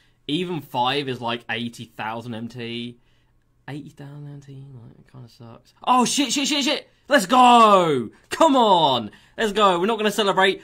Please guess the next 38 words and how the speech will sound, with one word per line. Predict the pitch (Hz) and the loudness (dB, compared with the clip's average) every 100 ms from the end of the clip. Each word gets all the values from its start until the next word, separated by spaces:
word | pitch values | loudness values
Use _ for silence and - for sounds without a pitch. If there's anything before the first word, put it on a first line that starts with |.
| _ | _
We're | 180 214 | 0 0
just | 226 | 0
gonna | 220 208 | -2 -2
see | 226 208 | 0 0
who | 208 | 2
it | 208 | 2
is, | 185 185 - | 2 0 -8
'cause | - 190 | -6 -4
we're | 240 | -2
gonna | 202 202 | -2 -2
get | 202 202 | -2 -2
him | 196 | 0
gone | 202 170 180 185 202 - | 0 0 0 -6 -14 -4
A | 196 196 202 202 196 _ _ | 0 0 -2 -4 -12 _ _
sap. | - - 190 170 127 _ _ | -16 -4 -2 -2 -4 _ _
There | 165 196 | -6 -2
are | 240 | -2
other... | 226 208 202 - _ _ | -2 -4 -6 -12 _ _
Uh, | |
other | 170 175 170 190 | -4 -2 -2 -2
Dark | 190 175 | -2 -2
Matters | 185 165 | -2 -2
in | 175 | -4
here, | 180 | -4
aren't | 185 196 | -4 -6
there? | - | -6
Oh | 202 | -6
no, | 240 262 | -6 -6
that | 233 208 | -6 -6
is | 196 | -8
number | 202 | -10
three. | 202 269 | -8 -8
That | 220 | -6
is | 196 | -8
gonna | 220 | -8
be | 208 | -6
Bradley | 247 226 | -4 -4
Beal. | 226 311 262 | -4 -6 -6